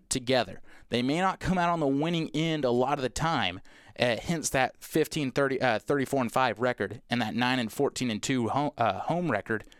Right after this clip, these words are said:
But if you pl-, if you underestimate the Sharks team, they will win. They will win because that's how they play.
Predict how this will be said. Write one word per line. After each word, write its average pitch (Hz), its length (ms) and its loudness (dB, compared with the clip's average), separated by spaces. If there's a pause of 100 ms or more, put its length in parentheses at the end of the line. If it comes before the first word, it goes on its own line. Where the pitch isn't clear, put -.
(300)
But 139 220 4
if 170 200 -2
you 254 160 -2
pl-, - 240 -10
if 180 200 2
you 330 120 0
underestimate 202 680 2
the 135 100 2
Sharks 151 300 0
team, 139 320 -2 (440)
they 196 180 4
will 240 260 8
win. 147 380 0 (160)
They 240 260 2
will 208 560 2
win 147 380 0
because 123 340 -6
that's 175 340 -2
how 175 200 4
they 147 160 4
play. 175 440 -2